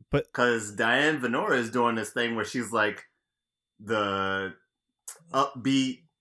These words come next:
Speaker 2: kinda, like, lively person. She's excitable, you know, she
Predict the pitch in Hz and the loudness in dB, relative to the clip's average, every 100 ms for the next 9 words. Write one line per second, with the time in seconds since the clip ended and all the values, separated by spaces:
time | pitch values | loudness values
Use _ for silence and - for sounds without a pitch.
0 | _ _ _ _ _ - 127 120 117 113 | _ _ _ _ _ -6 0 2 2 0
1 | - 104 107 117 117 113 120 - 117 117 | -2 0 2 4 2 -2 -4 0 0 0
2 | 127 113 120 101 98 - 135 127 123 110 | -2 -6 -6 -6 -6 -2 2 4 2 0
3 | 120 120 117 117 117 113 110 107 - 120 | 0 2 2 0 -2 -2 -2 -4 -6 -8
4 | 101 | -10